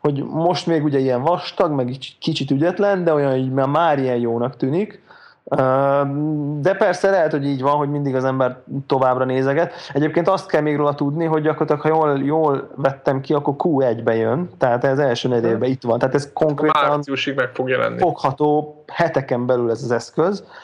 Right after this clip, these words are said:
Speaker 1: Egyedül a, a prototípus a billentyűzet.
Speaker 2: Hát mondjuk
Speaker 1: Tehát
Speaker 2: azt szerintem a, az a, az a leg, ö,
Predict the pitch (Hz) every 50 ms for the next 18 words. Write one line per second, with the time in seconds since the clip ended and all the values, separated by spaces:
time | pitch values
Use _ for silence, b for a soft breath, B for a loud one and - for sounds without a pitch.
0 | B B B B 190 160 160 143 143 147 143 143 139 139 135 131 - - - -
1 | _ - - 135 131 127 127 131 165 165 156 147 139 147 147 147 - 131 135 -
2 | - - - - 131 120 117 117 117 117 117 113 - - _ _ - 147 143 131
3 | 123 117 113 113 110 139 - - - - - - - - - - - _ _ _
4 | _ _ _ _ _ _ _ _ _ _ _ _ - - - - B B B B
5 | - 151 151 156 143 123 123 170 156 151 - - 156 143 147 151 147 143 143 139
6 | - 143 147 131 135 131 127 123 - 131 131 131 123 120 120 120 117 120 113 113
7 | 113 113 113 113 113 113 113 113